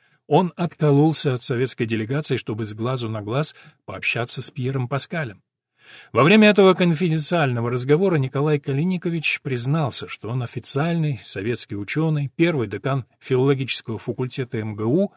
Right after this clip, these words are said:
верующий. Среди своих не было никого, с кем он мог бы без опаски поделиться этой тайной, а открыться, особенно в старости, хотелось.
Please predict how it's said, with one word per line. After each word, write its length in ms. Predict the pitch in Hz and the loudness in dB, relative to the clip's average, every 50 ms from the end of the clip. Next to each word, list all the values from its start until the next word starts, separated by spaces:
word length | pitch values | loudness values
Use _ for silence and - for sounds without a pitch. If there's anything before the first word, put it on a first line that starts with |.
| _ _ _ _ - | _ _ _ _ -14
верующий. 800 | - 107 104 117 147 170 151 131 113 104 101 - - - - _ _ _ _ _ _ _ _ - - - - - _ | -12 -6 -2 -2 -2 0 -2 -2 -4 -6 -8 -10 -12 -12 -14 _ _ _ _ _ _ _ _ -20 -20 -20 -20 -18 _
Среди 340 | - - 165 160 165 175 180 | -2 0 2 4 4 4 2
своих 440 | - - 175 180 208 214 196 - - | 2 4 4 6 6 4 4 2 2
не 160 | 165 170 170 | 2 4 4
было 160 | 165 170 165 | 4 2 4
никого, 460 | 160 160 165 156 - 160 147 165 190 170 | 4 4 2 2 2 2 2 2 2 0
с 80 | - | 0
кем 280 | - - 143 135 139 - | -2 -2 -2 -2 -2 -4
он 180 | - 170 156 143 | -2 0 2 4
мог 300 | 131 139 151 175 185 170 | 4 4 4 2 2 0
бы 80 | 147 135 | 0 -2
без 180 | 123 127 117 131 | -2 -2 -4 -4
опаски 360 | - - 165 151 135 - 151 | -4 -4 -4 -4 -4 -4 -6
поделиться 500 | 120 - 127 120 131 151 156 147 - 147 | -8 -6 -4 -4 -2 -2 -2 -2 -2 -4
этой 200 | 139 139 147 139 | -4 -2 -4 -6
тайной, 480 | - - 135 110 101 98 90 90 - _ - - - - - | -6 -4 -6 -6 -8 -10 -14 -18 -20 _ -20 -20 -20 -16 -10
а 160 | - 98 95 | -6 -4 -4
открыться, 600 | 87 - - - - 127 160 170 - - - 95 | -4 -6 -6 -4 0 0 0 0 -2 -4 -6 -4
особенно 420 | 92 - - 131 117 117 113 113 | -4 -4 -4 -4 -6 -6 -6 -6
в 40 | 104 | -6
старости, 540 | - - - 135 139 151 147 127 - - - | -6 -6 -4 -4 -4 -4 -4 -6 -6 -8 -10
хотелось. 720 | 120 - 147 135 - - - 135 120 98 90 - - - | -10 -6 -6 -6 -6 -6 -6 -6 -8 -8 -12 -16 -18 -20